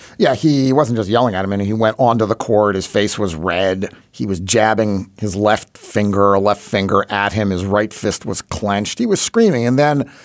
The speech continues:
as they moved back to the bench, he kept screaming. He had to be restrained by two other players, um, on Michigan State. And then after the game, he was asked about it. So why don't we listen, Josh,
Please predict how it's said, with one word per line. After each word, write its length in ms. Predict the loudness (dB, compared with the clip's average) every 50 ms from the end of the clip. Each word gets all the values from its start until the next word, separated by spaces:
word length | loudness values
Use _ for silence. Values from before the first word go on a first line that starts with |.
| -20 -20 _ -4
as 160 | -2 0 2
they 120 | 2 2 2
moved 280 | 2 2 0 0 0
back 260 | 0 0 0 0 -2 -4
to 80 | -6 -4
the 100 | -2 0
bench, 340 | 2 2 2 2 0 -4
he 360 | -4 -4 -4 -4 -4 -4 -6 -10 _ _ _ _ _ _ _ _
kept 240 | -2 -2 -2 0 -2
screaming. 400 | -4 -4 -2 0 0 0 0 2
He 60 | 2
had 100 | 2 0
to 60 | 0 0
be 100 | -2 -2
restrained 880 | -2 -2 -2 -2 -2 0 0 0 2 2 0 0 -2 -2 -2 -4 -2
by 280 | 0 0 2 2 0 -2
two 340 | -4 -6 -2 0 0 0 2
other 260 | 0 2 2 0 0
players, 800 | -2 -4 -4 -4 -4 -4 -4 -6 -8 -10 -8 -8 -8 -8 -8 _ _ _ _ _ _ _ _ -6
um, 440 | -2 0 2 2 2 0 -2 -4 -2
on 240 | -2 -2 -2 0
Michigan 440 | -2 -4 -4 -4 -6 -8 -8 -8 -10
State. 380 | -10 -10 -10 -12 -14 -16 -18 _ _ _ _ _ _ _ _ _ _ _ _ _ _ _ -8 -4
And 120 | 0 0
then 160 | 2 2 2
after 260 | 2 0 0 -2 -4 -6
the 60 | -2
game, 600 | 2 4 4 6 6 6 4 4 2 0 -4 -8 _ _ _
he 120 | _ -4 -4
was 100 | -2 -2
asked 300 | -2 -2 -4 -4 -6 -8
about 280 | -8 -8 -8 -10 -12
it. 160 | -20 -20 _ -20 -20 _ _ _ _ _ _ _ _ _ _ _ _ _ _ _
So 140 | -10 -4 -2
why 100 | 0 2
don't 120 | 2 2 2
we 80 | 2
listen, 640 | 2 2 2 2 0 0 0 0 0 0 0 -2 -4 -4
Josh, 520 | -2 0 2 2 2 2 0 -2 -4 -8